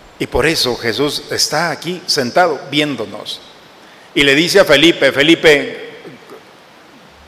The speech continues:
¿qué vamos a hacer? Hay que darle de comer a estos." Y Felipe entra en pánico.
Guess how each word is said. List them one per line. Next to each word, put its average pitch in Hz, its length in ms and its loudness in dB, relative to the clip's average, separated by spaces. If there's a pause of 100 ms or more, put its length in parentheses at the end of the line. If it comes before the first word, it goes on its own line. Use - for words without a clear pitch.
(300)
¿qué 147 140 4
vamos 180 240 4
a 139 60 4
hacer? 143 480 0 (2250)
Hay 123 100 -10
que - 80 0
darle 170 300 6
de 143 100 2
comer 151 300 0
a 143 100 2
estos." - 560 -6 (880)
Y - 80 -4
Felipe 131 480 0
entra 135 220 -2
en 123 100 -4
pánico. 107 560 -6